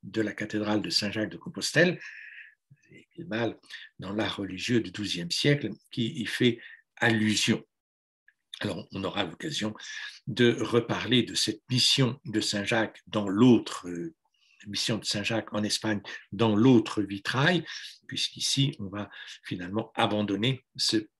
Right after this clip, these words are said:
première indication de l'histoire de Saint-Jacques, qui serait donc, euh, en Espagne, sur ce fameux rocher, le rocher du bout du monde.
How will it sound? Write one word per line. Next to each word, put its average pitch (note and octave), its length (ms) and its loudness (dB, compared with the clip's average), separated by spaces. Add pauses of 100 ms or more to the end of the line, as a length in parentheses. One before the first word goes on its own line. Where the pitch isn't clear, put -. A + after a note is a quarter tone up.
(120)
première A2+ 580 2 (100)
indication A2+ 720 2 (600)
de G2 320 -8
l'histoire F#2 560 -4
de F2 80 -10
Saint-Jacques, A2 420 -2
qui G#2+ 240 -8 (220)
serait - 380 -2
donc, A2+ 420 -4
euh, G2 160 -2 (240)
en A2+ 180 0 (160)
Espagne, G2 560 0
sur - 200 -8
ce A2 140 -2
fameux G2+ 360 -4
rocher, A2+ 480 4
le G2 120 4
rocher G#2 420 2
du F#2+ 160 -4
bout A#2 220 6
du G#2 140 0
monde. B2+ 480 2